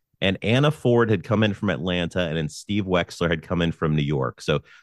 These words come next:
Steve was coming into town to do his class, and I asked him if he would do the tug, and he said, "Sure." And when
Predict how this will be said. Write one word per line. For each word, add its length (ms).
Steve 300
was 120
coming 240
into 140
town 240
to 60
do 80
his 120
class, 480
and 140
I 60
asked 380
him 120
if 120
he 100
would 120
do 140
the 80
tug, 320
and 80
he 80
said, 220
"Sure." 520
And 260
when 320